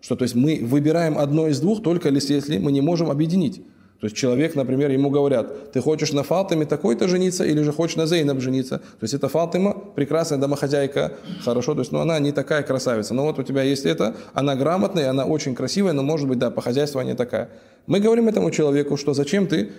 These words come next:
выбираешь или-или, когда у тебя есть союз "и". Так или не так? То есть пусть у тебя будет одна домохозяйка, другая будет красавица. И тогда, то есть ты не выбираешь одно из двух, когда ты можешь взять оба, хорошо, как, э, то есть каждый из нас в детстве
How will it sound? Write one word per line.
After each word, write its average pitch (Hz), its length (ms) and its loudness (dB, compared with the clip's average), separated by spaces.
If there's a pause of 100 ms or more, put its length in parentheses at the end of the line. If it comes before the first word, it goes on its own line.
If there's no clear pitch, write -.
выбираешь 160 520 2
или-или, 175 440 4
когда 151 260 2
у 147 40 0
тебя 139 200 0
есть 156 220 2
союз 160 340 0 (240)
"и". - 380 0 (160)
Так 196 280 0
или 147 140 2
не 170 60 0
так? 135 180 -2 (200)
То - 40 -2
есть 139 120 -2
пусть 214 200 0
у - 20 -6
тебя 151 140 2
будет 147 200 2
одна 147 200 2
домохозяйка, 147 640 0
другая 160 320 0
будет 180 220 0 (280)
красавица. 170 540 0
И 123 40 0
тогда, 123 200 -4
то 123 100 -4
есть 127 160 -8
ты 131 60 -6
не 139 120 -2
выбираешь 147 480 0 (220)
одно 156 320 0
из 151 140 0
двух, 202 220 0
когда 147 200 -2
ты 135 140 -2
можешь 139 280 -2 (220)
взять 151 300 -2
оба, 160 280 0
хорошо, 117 360 -4
как, 117 200 -4 (540)
э, 52 760 -4
то 113 60 -4
есть 110 160 -6
каждый 110 320 -2
из 117 80 -6
нас 117 160 -2
в 107 60 -6
детстве 135 400 -2